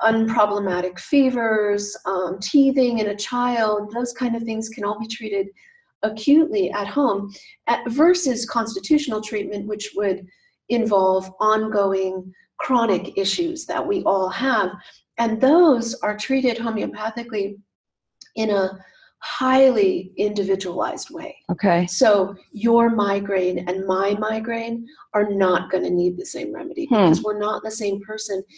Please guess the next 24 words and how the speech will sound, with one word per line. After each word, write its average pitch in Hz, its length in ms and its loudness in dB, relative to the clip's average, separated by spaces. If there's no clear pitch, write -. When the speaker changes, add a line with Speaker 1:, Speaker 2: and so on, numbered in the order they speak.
Speaker 1:
And 220 140 -4
when 220 140 -4
you 208 200 -8
really 247 580 2
hone 240 280 4
in 233 160 2
on 196 160 2
how 214 380 0
those 202 260 0
migraines 190 480 -2
manifest, 226 720 -4
you'll 214 120 -10
find 208 280 -2
a 185 60 4
world 208 500 -2
of 180 140 -4
difference. - 680 -12
Speaker 2:
Okay. 196 220 -2
Speaker 1:
And 196 80 2
so 220 180 2
it 214 160 2
becomes 214 580 -6
very, 262 380 6
very 208 260 0